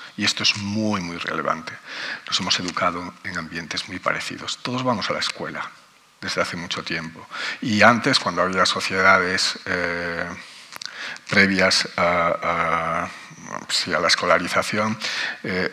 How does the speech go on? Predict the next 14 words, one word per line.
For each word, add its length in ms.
había, 580
eh, 600
narrativas 540
compartidas 800
que 80
se 140
compartían 760
y 140
eso 200
va 140
dando, 420
va 100
dando 260
forma 440